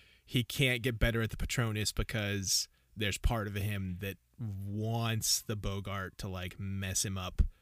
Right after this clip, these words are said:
so he can hear his parents' voice, which is really,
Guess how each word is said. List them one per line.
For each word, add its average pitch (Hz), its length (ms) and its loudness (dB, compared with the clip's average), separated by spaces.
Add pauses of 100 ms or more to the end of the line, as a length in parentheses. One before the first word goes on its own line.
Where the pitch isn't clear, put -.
(500)
so - 200 0
he - 100 4
can 110 140 0
hear 95 180 0
his 95 120 -2
parents' 95 280 12
voice, - 400 0
which - 200 2
is 110 120 -8
really, 120 460 -4